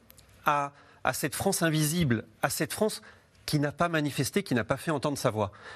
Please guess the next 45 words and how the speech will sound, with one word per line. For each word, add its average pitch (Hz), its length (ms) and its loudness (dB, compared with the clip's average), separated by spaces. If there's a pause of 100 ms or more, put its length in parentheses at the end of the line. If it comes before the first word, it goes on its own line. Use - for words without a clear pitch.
(140)
Et 120 100 4
à 127 60 4
l'Élysée, 170 520 2 (200)
ce - 140 -2
qu'on 131 120 2
nous 135 120 4
disait 147 260 2
depuis, 107 600 4
euh, 90 340 2 (300)
la, 101 240 4
vers 120 220 2
la 107 120 2
fin 170 340 0 (420)
de, 113 160 0
euh, 110 800 0
du 113 180 2
parcours 123 480 0
de, 101 200 2
des 98 140 2
manifestations 110 600 0
de 107 60 -2
retraite, 120 280 0
c'est - 160 -2
de 110 80 -6
dire, 190 180 2
bah 120 180 0
oui, 202 200 -2
d'accord, 165 380 2
il 123 60 -2
y 127 40 4
a 135 40 4
eu 185 220 4
un 156 100 2
million 147 580 2
trois, 165 440 0 (440)
selon 95 420 2
la 98 100 2
police, 143 360 0 (100)
plus 107 120 4
selon 104 220 0
la 101 60 2
C 127 120 0
G 131 60 0
T, 202 100 4
mais 156 100 0